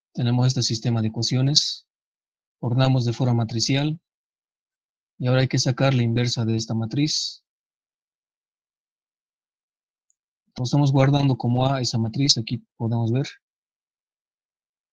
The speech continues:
Sacamos la inversa. Guardamos esta matriz como C. Y multiplicamos esta inversa por esta matriz.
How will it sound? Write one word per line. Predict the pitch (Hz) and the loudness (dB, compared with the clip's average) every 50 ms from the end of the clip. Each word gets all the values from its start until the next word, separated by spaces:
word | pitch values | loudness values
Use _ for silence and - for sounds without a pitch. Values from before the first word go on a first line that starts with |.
| _ - | _ -14
Sacamos | - - 123 117 - 139 143 147 139 131 | -6 -4 -2 0 2 4 4 6 6 6
la | 127 | 4
inversa. | 127 123 127 131 131 - - 143 147 151 139 - _ _ _ _ _ _ _ _ _ _ _ _ _ _ _ _ _ _ _ _ _ _ _ _ _ _ _ _ _ | 4 4 4 2 2 0 0 0 0 0 -4 -6 _ _ _ _ _ _ _ _ _ _ _ _ _ _ _ _ _ _ _ _ _ _ _ _ _ _ _ _ _
Guardamos | - 135 123 123 123 127 131 131 127 123 - - - - _ _ | -4 -2 0 2 2 4 2 2 2 0 -2 -4 -6 -8 _ _
esta | - 135 131 - - 123 | -2 -2 0 2 2 2
matriz | 120 120 117 - 123 131 135 131 - | 2 2 0 0 0 2 2 0 0
como | - - 117 113 113 113 113 113 | -2 -4 -4 -2 -2 -2 -4 -4
C. | - - - 147 147 151 151 - - _ _ _ _ _ _ _ _ _ _ _ _ _ _ _ _ _ _ _ - | -4 -2 0 2 2 2 0 -4 -8 _ _ _ _ _ _ _ _ _ _ _ _ _ _ _ _ _ _ _ -4
Y | - | -2
multiplicamos | 120 120 117 113 123 127 123 123 117 - 127 127 127 127 123 123 - - | 0 0 0 0 -2 0 0 0 2 2 2 4 4 2 0 0 -2 -2
esta | 156 131 - - 147 | -4 -4 -2 0 0
inversa | 127 131 131 127 131 131 131 - - 139 135 | 0 2 2 2 2 2 2 0 0 -2 -2
por | 139 - - 113 113 113 | -2 -4 -6 -6 -4 -4
esta | 110 - - 117 | -6 -4 -4 -4
matriz. | 120 117 113 - 151 156 156 165 170 - - - - _ | -4 -4 -2 0 2 4 4 4 2 0 -6 -8 -8 _